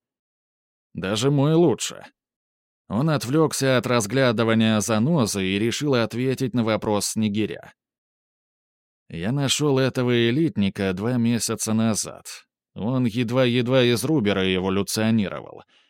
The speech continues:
так что мы с ним уже восемь недель в салочки играем. Гоняем друг друга по всей границе с пеклом.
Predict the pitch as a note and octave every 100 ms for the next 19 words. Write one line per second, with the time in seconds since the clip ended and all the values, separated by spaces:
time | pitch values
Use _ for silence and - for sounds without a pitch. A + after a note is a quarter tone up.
0 | _ - C#2+ - - G#2+ G2+ A2+ D3+ -
1 | C#3+ C#3 B2+ A2 A#2+ A2+ B2+ - C3 C3
2 | B2 C3 C#3+ G2+ - B2+ F#2+ F2 - F2+
3 | F#2 G2 E2 B1+ - - _ _ _ F#2
4 | G2+ B2 D#3+ C#3+ B2 A#2 A#2 A#2 C#3 B2
5 | A#2 A2+ G#2+ - C3 A#2+ A#2 A#2 B2 A2
6 | - A2 - C#3+ B2+ - -